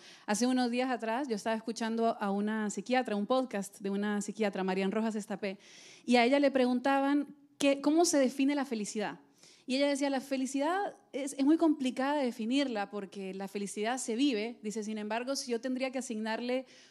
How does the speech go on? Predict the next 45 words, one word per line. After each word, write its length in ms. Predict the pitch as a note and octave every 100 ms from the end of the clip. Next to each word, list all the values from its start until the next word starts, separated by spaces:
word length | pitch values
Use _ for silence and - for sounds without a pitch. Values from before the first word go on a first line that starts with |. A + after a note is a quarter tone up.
| _
un 300 | A3+ B3 B3
significado 840 | C4 A#3+ A#3 A3 A#3+ A#3+ B3 A3+
o 20 |
una 240 | A3 B3 B3+
frase 340 | B3 B3+ B3+
a 20 | B3
la 100 | A#3
felicidad, 540 | G#3+ G#3 G#3+ G#3 A3+
yo 100 | A3+
diría 380 | A#3 A#3+ C4 B3
que 140 | A#3
la 160 | G#3+ G3
felicidad 600 | A3 G#3 G3+ G#3 G#3+ A#3+
es 100 | A3
cómo 260 | - C4
interpretamos 840 | C#4 C4+ A3 G3+ G3 G#3+ A#3+ B3+ -
aquellas 320 | G3 A3 G#3
cosas 220 | A3+ A#3
que 80 | A3+
nos 120 | F3+
pasan. 380 | - F3 - - - _ - -
¿Cuál 260 | B3+ C4 C4+
es 240 | D4 -
la 80 | A#3
interpretación 760 | A3 G#3+ G3+ G3+ G3 G#3+ A#3+ A#3
que 120 | G#3+
nosotros 340 | G3 G#3 A3
le 80 | G#3
damos?". 340 | F#3+ F3 E3+ - - - -
Nosotros 260 | G#3+ C4+
no 120 | C#4+
sabemos 500 | C#4 B3 B3+ C4 B3+
qué 100 | -
situaciones 440 | A#3+ B3 A3+ B3 B3
está 180 | A#3 A#3
viviendo 460 | A#3 A3+ A3 G#3+
hoy, 240 | A3 B3 D4+ - - - _
qué 140 | A#3+
sufrimiento 680 | A#3 C4 B3+ B3 C4+ D#4 D4
estás 220 | B3 A#3
viviendo 440 | G#3+ G#3+ G#3+ G#3+ G#3
hoy, 180 | G#3+ A3
qué 100 | A3+
situación 640 | B3 A3+ - B3 A#3+ A#3
dura 400 | C4+ B3 F#3